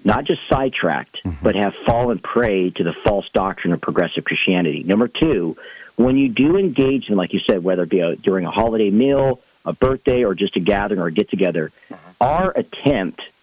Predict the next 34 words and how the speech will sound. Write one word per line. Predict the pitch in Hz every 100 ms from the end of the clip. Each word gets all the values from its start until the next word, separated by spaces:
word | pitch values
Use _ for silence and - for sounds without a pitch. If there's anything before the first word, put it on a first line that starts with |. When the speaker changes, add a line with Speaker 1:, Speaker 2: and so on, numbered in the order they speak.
| _ _
Speaker 1:
is | - 117 90
not | 107 123 117
to | - 120 -
argue | 120 175 185 131 120 92 78 - -
with | 104 -
them | 101 85 87 95
and | 101 95
become | 95 120 117
divisive. | 92 85 104 151 - 73 78 - -
Our | 110 151 151
attempt | - 123 113 101
is | 110 95
to | 98
try | - 113 107 101 -
to | 110
understand | 101 92 - - 120 120 104 92 - 95
why | 98 104
they | 113 107
believe | 90 98 98 90
what | 90
they | 87
believe. | 82 85 92 85
Speaker 2:
Oh, | -
that's | - -
good. | 104 90 92
Speaker 1:
And | 101
so | 135
number | 127 120 110
three, | - 180 202 101 95 - - - -
rather | 104 113 147 190
than | 170 175 147
be | 139 131 127 123
an | 110
aggressor | 95 98 110 156 - - 76 76